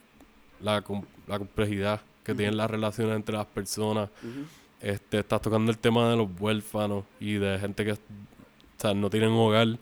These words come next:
Speaker 1: y están luchando contra sus demonios. Y, y estás también explorando el viaje de las parejas,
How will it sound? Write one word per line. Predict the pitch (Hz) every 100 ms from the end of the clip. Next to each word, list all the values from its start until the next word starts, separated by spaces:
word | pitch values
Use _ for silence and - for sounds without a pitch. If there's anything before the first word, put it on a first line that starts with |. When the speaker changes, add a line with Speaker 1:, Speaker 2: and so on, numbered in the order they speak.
| - - -
Speaker 1:
y | 104
están | - 107
luchando | 110 - 113 113
contra | 113 - 113
sus | 123
demonios. | 113 107 104 107 107 107 101 95 - - - _
Y, | 117 101 98 95 85
y | 104
estás | 107 - 98 101 101 104 107 107
también | 120 113 113 110
explorando | 110 117 110 110 110
el | 107
viaje | 104 104
de | 107 107
las | 104
parejas, | - 107 98 104 104 104